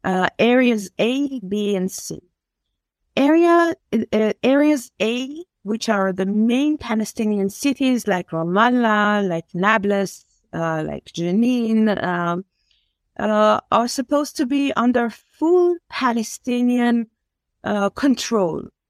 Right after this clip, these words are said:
both, uh, civic and security-wise.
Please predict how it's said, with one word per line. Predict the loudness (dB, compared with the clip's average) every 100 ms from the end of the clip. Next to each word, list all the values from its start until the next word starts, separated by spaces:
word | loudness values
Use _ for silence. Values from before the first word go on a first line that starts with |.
| _ _
both, | 0 2 0 -4 -4
uh, | 0 0 0 0 -4
civic | -6 -4 0 0 -2 _ _ _ _ _ _
and | 0 2 0 -6 -12
security-wise. | -6 -4 0 0 -2 -4 -6 -6 -8 -12 -18